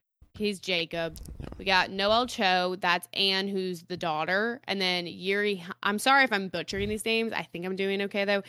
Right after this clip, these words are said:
Speaker 1: Yuri Han, that's Monica, who's the mom. And then Alan Kim, that's
Speaker 2: He's
Speaker 1: David's
Speaker 2: David.
Speaker 1: son.
Speaker 2: Right. Um, so I instantly understood, like, this feeling that the father Jacob has of, like, w-, I wanna do what's better for my family. Like, I don't want my kids,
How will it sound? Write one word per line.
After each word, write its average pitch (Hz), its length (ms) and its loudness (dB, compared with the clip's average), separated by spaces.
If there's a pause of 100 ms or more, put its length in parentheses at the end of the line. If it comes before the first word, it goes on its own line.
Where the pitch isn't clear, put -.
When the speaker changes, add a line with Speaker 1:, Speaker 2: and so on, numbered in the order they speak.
(220)
Speaker 1:
Yuri 220 360 4
Han, 185 460 0
that's 175 240 0
Monica, 170 400 -2
who's 175 160 -6
the 175 80 -8
mom. 170 560 -2 (260)
And 185 80 -6
then 190 180 -2
Alan 175 340 0
Kim, 151 460 -10
that's - 440 -4
Speaker 2:
He's 107 200 0
Speaker 1:
David's 170 40 -6
Speaker 2:
David. 101 380 8
Speaker 1:
son. - 340 -12 (240)
Speaker 2:
Right. 104 320 6 (400)
Um, 120 400 6 (140)
so 147 220 8
I 147 100 8
instantly 165 500 8
understood, 123 520 8
like, 113 200 6
this 113 200 6
feeling 113 420 8
that 107 180 4
the 104 380 8
father 104 280 6
Jacob 101 360 4
has 98 380 4
of, 101 140 -2
like, 98 280 2 (580)
w-, - 160 -2
I 120 120 8
wanna 139 260 6
do 131 140 6
what's 113 140 6
better 110 240 8
for - 120 0
my 98 140 6
family. 101 240 6
Like, 95 100 4
I 104 60 6
don't 120 120 8
want 123 120 8
my 104 100 6
kids, 101 580 2